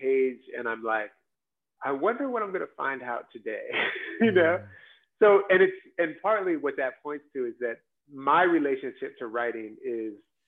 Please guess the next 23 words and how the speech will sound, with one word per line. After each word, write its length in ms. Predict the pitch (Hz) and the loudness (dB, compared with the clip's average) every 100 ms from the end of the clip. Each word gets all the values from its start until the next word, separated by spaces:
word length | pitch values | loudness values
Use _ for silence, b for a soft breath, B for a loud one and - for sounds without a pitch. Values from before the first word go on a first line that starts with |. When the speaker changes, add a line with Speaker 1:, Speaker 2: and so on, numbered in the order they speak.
| _ _ _ _ _ _ _ 147 | _ _ _ _ _ _ _ -12
Speaker 1:
it's 100 | - 113 110 | -12 -10 0
very 340 | 147 170 170 | 2 4 2
much, 280 | 143 135 123 - | -2 -4 -4 -8
it's 140 | 131 - | -16 -8
not 320 | 143 170 190 - | -2 0 0 -4
a 80 | 135 | -8
kind 240 | 143 135 123 | -6 -4 -4
of 160 | 113 - - | -6 -10 -12
experience 640 | 127 - - 131 127 120 120 | -12 -10 -6 -6 -4 -8 -8
of, 280 | 117 107 101 _ - 113 | -6 -6 -10 _ -14 -8
um, 480 | 107 101 98 95 95 _ _ _ _ _ _ _ _ _ _ - | -6 -6 -8 -12 _ _ _ _ _ _ _ _ _ _ _ -2
of, 340 | 123 113 101 95 _ _ _ _ _ _ _ _ | 0 0 -4 -12 _ _ _ _ _ _ _ _
my 200 | 139 143 | -2 0
experience 380 | 156 - 180 151 | 0 0 -2 -2
of 60 | 117 107 | -10 -8
writing 400 | 113 120 107 101 _ _ | -4 -2 -4 -10 _ _
is 100 | 120 131 | -16 -6
not 360 | 139 147 - | 0 0 -2
an 120 | 139 | -8
experience 500 | 120 - 127 120 113 117 | -10 -10 -8 -8 -8 -10
of, 140 | 104 _ _ - | -12 _ _ -8
of, 340 | 123 110 104 95 - | -6 -6 -10 -14 -10
um, 400 | 110 104 95 | -8 -8 -14